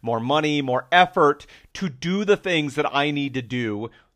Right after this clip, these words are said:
than I first thought when I first ran into it and I was super pumped about what was going on." So again, this applies to all areas of our life. You know, we're gonna,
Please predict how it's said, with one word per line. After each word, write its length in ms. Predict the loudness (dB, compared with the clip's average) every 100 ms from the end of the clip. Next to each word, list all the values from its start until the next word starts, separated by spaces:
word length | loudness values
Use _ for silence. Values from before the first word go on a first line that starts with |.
| _ _
than 200 | 0 2
I 100 | 2
first 380 | 2 0 0 4
thought 280 | 6 6 4
when 120 | 0
I 80 | -2
first 420 | 0 0 0 0
ran 220 | 0 2
into 320 | 0 -2 -2
it 160 | 0 -2
and 80 | 0
I 140 | 2
was 180 | 2 -2
super 340 | -6 -6 -4
pumped 400 | -4 2 2 0
about 240 | 2 2 2
what 160 | -2
was 140 | -6 -6
going 280 | -6 -2 0
on." 240 | 0 -2
So 120 | -4
again, 180 | -2 -2
this 140 | -2
applies 340 | -6 0 0 0
to 120 | -6 -4
all 380 | 0 2 2 2
areas 400 | 2 4 2 0
of 80 | 0
our 160 | 0
life. 340 | 0 -2 -4 _ -20 -20 -6
You 80 | 2
know, 280 | 4 4 -2 -10 -8
we're 120 | 0
gonna, 440 | 4 8 8 6